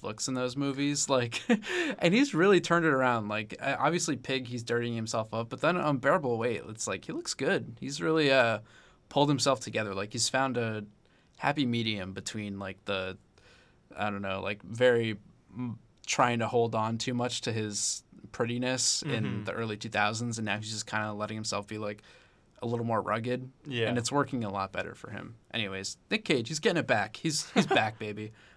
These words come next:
Speaker 1: Uh, he's gonna be in fucking Renfield, which comes out in, like, two months.
Speaker 2: Oh, I did see that. Yeah, yeah, yeah.
Speaker 1: Um, so, I don't know.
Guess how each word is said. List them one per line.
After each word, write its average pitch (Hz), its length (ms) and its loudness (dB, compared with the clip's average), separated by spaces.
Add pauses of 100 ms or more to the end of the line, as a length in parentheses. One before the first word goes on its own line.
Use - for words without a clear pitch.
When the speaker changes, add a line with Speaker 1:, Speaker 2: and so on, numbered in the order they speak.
Speaker 1:
Uh, 117 240 4
he's 147 220 0
gonna 160 140 4
be 160 120 4
in 156 160 0
fucking 156 480 0
Renfield, 117 540 -2
which 107 180 -14
comes 110 220 -6
out 107 200 -6
in, 101 60 -10
like, 107 220 -10
two - 120 -8
months. 107 380 -6 (100)
Speaker 2:
Oh, 170 140 0
I 160 60 0
did 156 180 -6
see 120 160 -8
that. 101 260 -8
Yeah, 123 160 -10
yeah, 120 80 -8 (140)
yeah. 117 260 2
Speaker 1:
Um, 95 280 -6 (100)
so, 107 460 0 (180)
I 110 60 -6
don't 104 100 -8
know. 104 220 -8